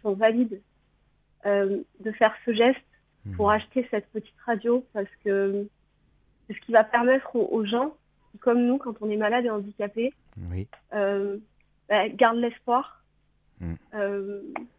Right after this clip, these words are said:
Speaker 1: et qui ne peuvent pas forcément aller à la messe. Moi, je vois, il y a des, là, je suis en, en béquille et tout, et je peux pas aller à la messe.
Speaker 2: Hmm.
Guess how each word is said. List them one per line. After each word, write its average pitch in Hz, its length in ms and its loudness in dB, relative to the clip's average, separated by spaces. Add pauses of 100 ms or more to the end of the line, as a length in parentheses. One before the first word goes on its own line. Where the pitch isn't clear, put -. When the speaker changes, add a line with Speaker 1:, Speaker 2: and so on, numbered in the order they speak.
(220)
Speaker 1:
et 226 120 -2
qui - 140 -4
ne 233 80 2
peuvent 226 220 0
pas 240 140 -2
forcément 247 460 -2
aller 247 120 2
à 214 100 2
la 208 120 -2
messe. 240 240 -2 (160)
Moi, 226 100 -8
je 208 60 -8
vois, 226 120 -4
il 240 60 -4
y 226 40 -2
a 214 40 -2
des, 208 220 -4
là, 214 140 -4
je 240 60 -10
suis - 160 -10
en, 190 240 -4
en 214 80 -8
béquille 214 400 -6
et 214 40 -4
tout, 240 180 -6
et 240 40 -2
je - 100 -12
peux 202 80 -16
pas 220 160 -4
aller 247 100 0
à 247 80 2
la 214 120 0
messe. 208 200 -6 (240)
Speaker 2:
Hmm. 165 280 -6